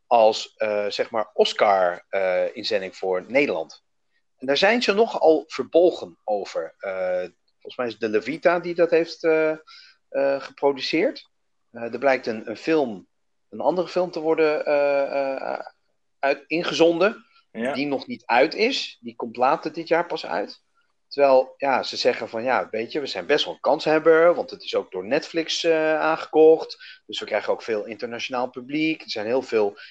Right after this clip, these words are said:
Speaker 1: mensen uit de Academy die, die hem kunnen zien. Dat maakt de kans weer groter. Dus de, de, de, er was een beetje, een beetje consternatie over, zeg maar. Dus, ehm, maar inderdaad, voor een Nederlandse film, eh, een, een,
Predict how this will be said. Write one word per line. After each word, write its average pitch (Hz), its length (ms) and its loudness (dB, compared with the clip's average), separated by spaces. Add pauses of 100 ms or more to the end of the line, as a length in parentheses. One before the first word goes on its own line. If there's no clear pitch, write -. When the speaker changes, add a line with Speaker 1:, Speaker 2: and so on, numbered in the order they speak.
(100)
Speaker 1:
mensen 110 360 -6
uit 104 180 0
de 110 140 -4
Academy 117 480 0
die, 101 280 -10 (140)
die 120 160 -4
hem 104 80 -6
kunnen 95 260 -4
zien. 202 400 0
Dat 156 120 -4
maakt 101 240 -6
de - 80 -12
kans 156 220 2
weer 156 140 0
groter. 131 540 2 (320)
Dus - 200 -12
de, 202 360 -8
de, 220 160 -10
de, 202 160 -6
er 190 80 -4
was 185 200 2
een 175 80 -4
beetje, 151 340 0 (340)
een 123 60 -6
beetje 120 580 -2
consternatie 147 960 -4
over, - 200 -14
zeg - 240 -20
maar. - 140 -20 (520)
Dus, 95 300 -14
ehm, 90 360 -8 (920)
maar 156 180 2
inderdaad, 131 380 4
voor 127 100 -6
een 113 60 -4
Nederlandse 107 460 0
film, 123 320 -6
eh, 87 200 -6
een, 90 200 -12
een, 92 180 -16